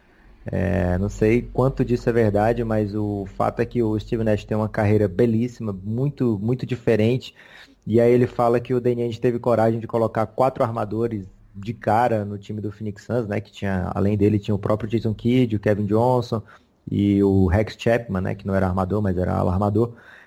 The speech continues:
É, e aí jogava todo mundo junto, e aí ele, é, uma das primeiras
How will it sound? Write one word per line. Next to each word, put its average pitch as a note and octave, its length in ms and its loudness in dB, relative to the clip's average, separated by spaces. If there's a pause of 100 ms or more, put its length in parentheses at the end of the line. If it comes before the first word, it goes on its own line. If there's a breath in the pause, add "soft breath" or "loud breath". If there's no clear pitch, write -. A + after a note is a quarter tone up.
(480 loud breath)
É, A2 320 4
e A#2+ 120 6
aí B2+ 100 4
jogava C3+ 320 2
todo D3 220 -2
mundo D#3+ 200 -2
junto, D#3+ 680 -4
e B2 200 2
aí A#2+ 180 6
ele, B2+ 160 4 (460)
é, G#2 720 0 (680)
uma C#3 100 2
das D3 160 2
primeiras D3 800 2